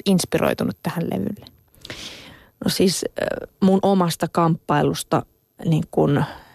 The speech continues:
Speaker 2: ihmisenä, uskovaisena, naisena.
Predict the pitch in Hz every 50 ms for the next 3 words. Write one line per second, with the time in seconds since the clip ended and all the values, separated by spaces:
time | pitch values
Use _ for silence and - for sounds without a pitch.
0 | _ _ _ _ - 180 165 - - 151 156 143 - - 139 147 131 135 - -
1 | _ _ _ _ _ _ _ _ _ - - 233 202 165 165 160 - - - 170
2 | 160 165 156 151 156 - - 147 151 151 147 151 160 165 165 175 151 147 143 -
3 | - 151 143 143 147